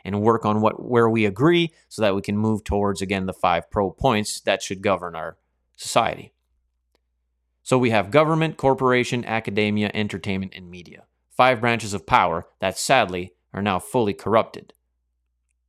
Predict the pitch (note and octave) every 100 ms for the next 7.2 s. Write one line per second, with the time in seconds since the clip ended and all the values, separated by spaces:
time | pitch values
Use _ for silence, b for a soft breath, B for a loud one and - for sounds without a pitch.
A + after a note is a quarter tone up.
0 | _ _ _ _ _ _ _ _ _ _
1 | _ _ - B2+ B2 - _ _ _ _
2 | - C#3+ B2+ C#3 - - - _ _ _
3 | _ _ _ _ _ _ _ _ _ _
4 | _ - G#2+ G#2+ G2 G2+ - _ _ _
5 | - C3 C3 A#2+ D3 C#3+ C#3 C3 A#2 G#2+
6 | - B2+ B2+ - _ - B2+ B2 E2+ -
7 | - -